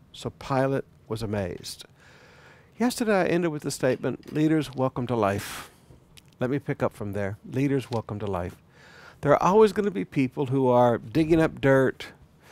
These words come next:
misrepresenting things. Their goal is to bring you down. Their goal is to, to hurt you somehow and to get what you have or whatever.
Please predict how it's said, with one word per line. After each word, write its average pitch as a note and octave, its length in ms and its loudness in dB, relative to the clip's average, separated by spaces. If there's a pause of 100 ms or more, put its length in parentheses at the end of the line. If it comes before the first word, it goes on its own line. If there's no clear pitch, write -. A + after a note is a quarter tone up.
(300)
misrepresenting C3 960 0
things. A#2+ 540 -2 (280)
Their C#3+ 280 4
goal G#3+ 760 8 (240)
is C#3 160 0
to C#3 100 -10
bring C3 260 0
you B2+ 120 0
down. G#2+ 380 0
Their A#2 120 -4
goal F3 500 4
is E3 100 -2
to, B2+ 160 -8 (200)
to C#3+ 80 0
hurt - 420 -4
you A2+ 100 -4
somehow B2 720 2
and G2 160 -4
to G#2+ 180 -8 (600)
get D#3 200 6
what D#3+ 200 -2
you D3 100 4
have C3 320 4
or A2+ 80 0
whatever. A2+ 540 -2